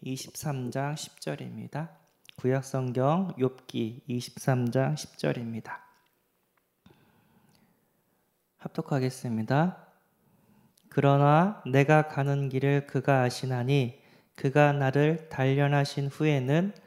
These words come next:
내가 숨금같이 되어 나아오리라." 아멘. 순금 인생이라는 은혜, 어, 말씀으로 함께 은혜를 나누고자 합니다. 예. 하나님이 보시기에,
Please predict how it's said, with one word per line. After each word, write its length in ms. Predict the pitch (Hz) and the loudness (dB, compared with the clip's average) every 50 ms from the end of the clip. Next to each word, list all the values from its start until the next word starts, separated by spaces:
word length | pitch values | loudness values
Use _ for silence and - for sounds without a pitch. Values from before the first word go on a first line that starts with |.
| - - _ _ | -20 -20 _ _
내가 500 | - 127 131 131 - 147 139 127 113 120 - | -2 2 2 4 6 6 4 4 2 -2 -10
숨금같이 920 | - - - 185 190 190 185 185 185 180 165 160 147 143 - - 147 131 | -12 -4 -2 -2 -2 2 2 2 2 2 2 2 2 0 0 -4 -6 -4
되어 560 | - 131 123 123 135 151 170 180 202 190 - - | -2 0 2 4 6 6 6 4 2 -2 -6 -6
나아오리라." 840 | 127 123 120 123 131 135 123 120 120 117 113 113 107 107 107 107 - - _ - _ - _ - | -4 -2 0 2 2 2 2 2 2 0 0 0 -2 -2 -6 -8 -10 -16 _ -20 _ -20 _ -8
아멘. 680 | 123 113 107 110 113 117 127 143 160 170 180 185 175 _ _ _ _ _ _ - - - - - - - - - - - - - - - - _ _ _ - _ | -6 -6 -4 -2 -2 0 2 2 2 0 0 -4 -10 _ _ _ _ _ _ -20 -20 -20 -20 -20 -20 -20 -18 -18 -16 -16 -18 -18 -20 -20 -20 _ _ _ -20 _
순금 600 | - - - - 214 220 214 202 208 202 196 170 | -16 -8 0 2 4 4 6 6 6 6 6 6
인생이라는 1160 | 147 135 131 131 - 147 123 110 113 117 127 - 135 123 120 120 117 127 131 143 156 170 175 165 151 131 | 4 4 2 0 2 2 2 2 0 -6 -10 -12 -10 -6 -4 -4 -2 -2 -2 -2 -2 -2 -4 -4 -6 -6
은혜, 460 | 127 123 123 127 120 123 127 117 117 - - - _ _ _ | -4 -4 -2 -2 -2 -2 -4 -4 -6 -8 -12 -18 _ _ _
어, 180 | - 120 117 117 | -12 -10 -8 -6
말씀으로 460 | 120 117 120 - - 135 127 120 135 | -4 -4 -6 -4 -6 -6 -2 0 0
함께 360 | 147 147 151 - - 131 127 | 0 0 0 0 2 2 2
은혜를 380 | 117 117 123 123 120 123 117 113 | 2 2 0 0 -2 -2 -2 -2
나누고자 500 | 117 113 113 117 113 - 113 107 120 123 | -2 -4 -4 -4 -4 -4 -4 -4 -2 -2
합니다. 460 | 139 139 139 131 120 - - - - _ _ _ _ - - - - - - - - - - - - - - _ _ - | -2 -2 -4 -6 -6 -8 -10 -12 -14 _ _ _ _ -20 -20 -20 -20 -20 -20 -20 -20 -20 -20 -20 -20 -20 -20 _ _ -12
예. 220 | 123 117 117 110 - _ _ _ _ _ _ _ _ _ _ _ _ _ _ _ _ _ _ - _ _ _ _ _ _ _ _ | -10 -10 -10 -12 -16 _ _ _ _ _ _ _ _ _ _ _ _ _ _ _ _ _ _ -20 _ _ _ _ _ _ _ _
하나님이 560 | - - - 185 202 220 226 226 214 208 180 | -14 -4 0 4 4 4 4 4 4 2 2
보시기에, 840 | 151 147 139 139 - 139 127 127 127 127 131 139 139 123 113 - - | 2 0 -2 -2 -4 -6 -6 -4 -2 0 0 0 0 -2 -6 -10 -18